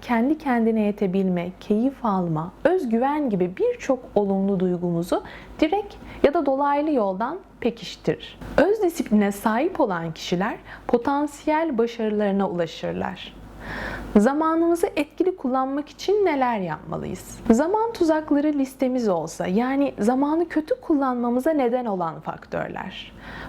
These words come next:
Bu videoda zaman tuzaklarını ele alalım. Tuzaklardan bir tanesi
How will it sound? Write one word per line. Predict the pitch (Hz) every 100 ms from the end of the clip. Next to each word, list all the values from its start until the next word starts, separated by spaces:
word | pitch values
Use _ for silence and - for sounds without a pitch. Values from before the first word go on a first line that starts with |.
| -
Bu | 494 523 453
videoda | 247 190 220 - - -
zaman | 202 247 311 370 453
tuzaklarını | 466 269 262 262 233 208 190
ele | 160 -
alalım. | 69 71 - 190 -
Tuzaklardan | 262 254 339 339 330 339 349 359 370
bir | 494
tanesi | 285 196 180 185 -